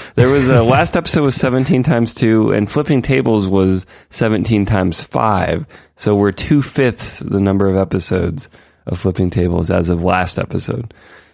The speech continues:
Speaker 1: Um, that's the great insight I had after we recorded, and I was really mad at
Speaker 2: <laughs>
Speaker 1: myself. Um, we do have some follow-up today. Uh, a couple things. Um, number one, one of our listeners and supporters of Sunrise Robot, Sean Byrne, um,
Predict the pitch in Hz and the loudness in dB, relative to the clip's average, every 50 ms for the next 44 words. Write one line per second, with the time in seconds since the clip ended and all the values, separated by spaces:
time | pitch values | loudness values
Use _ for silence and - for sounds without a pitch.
0 | _ _ _ - - 98 92 90 90 90 - - 127 127 - - - 123 117 110 | _ _ _ -6 -2 0 0 0 0 -2 0 0 0 0 -2 -2 0 0 0 0
1 | 104 - - - 107 104 101 98 98 98 - - 98 92 92 92 92 92 92 92 | -2 -2 0 2 2 4 4 4 2 0 0 0 2 2 2 2 2 2 2 0
2 | 92 - - - 92 95 95 - - - 95 87 82 82 85 90 90 90 90 87 | 0 -2 -2 -2 -2 -2 -2 -4 -4 -2 0 0 0 0 0 0 0 0 -2 -2
3 | 90 - 92 95 95 101 101 101 110 - - - - 90 90 90 90 90 85 82 | -2 -2 -2 0 0 0 -2 -2 -4 -8 -10 -6 -4 -2 -2 -2 -2 -2 -4 -4
4 | - - 95 90 92 90 87 90 90 90 90 90 92 92 90 87 - 92 92 85 | -4 -4 -2 -2 0 0 0 0 0 0 -2 -2 -2 -4 -4 -4 -2 -4 -4 -4
5 | - _ - - - - - - _ _ - 107 120 135 143 165 170 160 - 147 | -8 _ -20 -20 -20 -20 -20 -20 _ _ 0 2 4 4 4 4 2 2 0 -2
6 | 127 - - 107 117 123 117 113 104 - - 104 95 95 90 90 87 87 87 87 | -2 0 0 2 2 4 4 2 0 0 -2 0 0 2 2 2 2 2 2 2
7 | 90 87 90 - - 98 - - 139 127 120 110 - - 95 92 90 87 92 92 | 2 0 0 -2 -4 -4 -4 -4 -2 -2 -2 -2 -2 0 0 0 0 0 0 0
8 | 92 95 - - - _ - 135 147 156 156 147 147 156 143 135 131 135 131 127 | 0 -2 -4 -8 -16 _ -4 -2 0 2 2 2 2 2 2 2 2 0 0 0
9 | 127 123 117 113 113 - - 127 120 117 104 107 101 98 - - 98 - 117 120 | 0 2 2 0 0 -2 -2 0 2 2 2 2 0 0 0 -4 -2 0 0 2
10 | 135 135 120 104 92 98 95 92 90 - 104 98 95 95 90 87 95 95 92 92 | 2 2 2 2 0 0 0 -2 -2 -2 -2 0 0 0 0 2 0 2 2 2
11 | 95 92 92 98 - - 117 113 113 113 104 90 92 98 104 110 104 98 95 92 | 0 0 -2 -2 -2 -2 0 0 0 0 0 0 0 0 0 0 0 0 0 -2
12 | - - - - - - - _ _ - - 87 90 90 90 90 90 90 90 - | -4 -6 -12 -20 -20 -20 -20 _ _ -6 -2 0 0 2 2 2 2 0 -2 -4